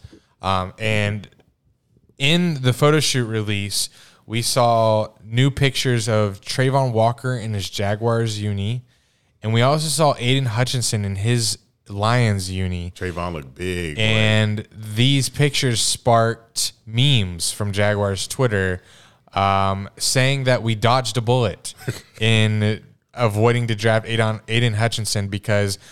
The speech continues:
Speaker 1: when you compare these two picks, and they'll, they'll be on the screen right now for you, uh, Aiden Hutchinson,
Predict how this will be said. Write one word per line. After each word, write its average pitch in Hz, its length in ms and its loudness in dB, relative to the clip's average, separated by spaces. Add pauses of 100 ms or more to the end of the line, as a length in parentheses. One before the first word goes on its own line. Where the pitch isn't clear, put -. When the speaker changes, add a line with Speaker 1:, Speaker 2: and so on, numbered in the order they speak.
(120)
Speaker 1:
when 110 120 0
you 143 100 4
compare 135 380 2
these 120 220 0
two 117 100 -2
picks, 107 400 -2
and 98 180 -6
they'll, 101 340 -2
they'll 98 120 -6
be 101 120 -6
on 98 80 -2
the 92 60 -6
screen 98 260 -8
right 87 120 -8
now 107 160 -4
for 95 180 -8
you, 90 220 -6 (440)
uh, 98 360 0
Aiden 151 300 0
Hutchinson, 107 760 0